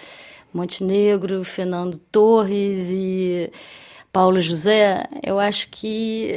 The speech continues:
é um momento ba-, muito bacana, assim, que importante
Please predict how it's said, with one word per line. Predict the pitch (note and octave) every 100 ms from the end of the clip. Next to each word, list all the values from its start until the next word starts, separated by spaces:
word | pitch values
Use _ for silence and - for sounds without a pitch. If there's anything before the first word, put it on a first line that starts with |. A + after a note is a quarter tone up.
| -
é | - G#3
um | G#3+ A3
momento | A3 A3 A3 A3+ - A#3 A#3 A#3 A#3 A3+ A#3 A3+ A#3 A#3 - -
ba-, | - - F#3 G#3+ _ _ -
muito | G3 G#3 A#3+ C4+ B3+
bacana, | A#3 B3+ B3+ A#3 G3 F#3 F3+ F3+ F3+
assim, | F3+ - F#3+ F#3 F3+ F3+ F3 F#3 - - _ -
que | G3 G3 F#3 F#3 F#3 - - - - - - - - _
importante | G3+ G3 A#3 B2+ - G#3 A3+ A3 - G3 F#3+ F#3 F#3